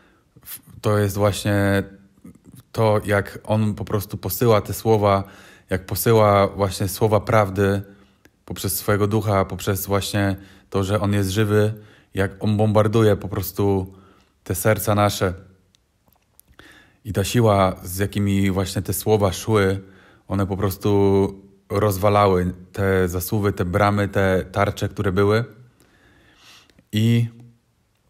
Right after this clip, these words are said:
kiedy, kiedy już, e, zaczęły padać te mury, słowa Boże zaczęły wpadać do serc.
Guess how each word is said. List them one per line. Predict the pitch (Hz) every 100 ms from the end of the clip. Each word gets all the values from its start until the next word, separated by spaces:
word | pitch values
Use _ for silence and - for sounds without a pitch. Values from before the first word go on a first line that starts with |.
| _ _ _ _ -
kiedy, | - 104 104 101 98 95 - - _ _ _ _ _
kiedy | - 98 104
już, | 104 101 113
e, | 104 98 98 98
zaczęły | 64 95 - 101
padać | 90 113 113 -
te | 110
mury, | 113 117 98 101 - - _ _ _ _ _ _
słowa | - 110 107 104
Boże | 98 104 101
zaczęły | 98 - 104 92
wpadać | - 107 101 92
do | 95
serc. | - 110 95 -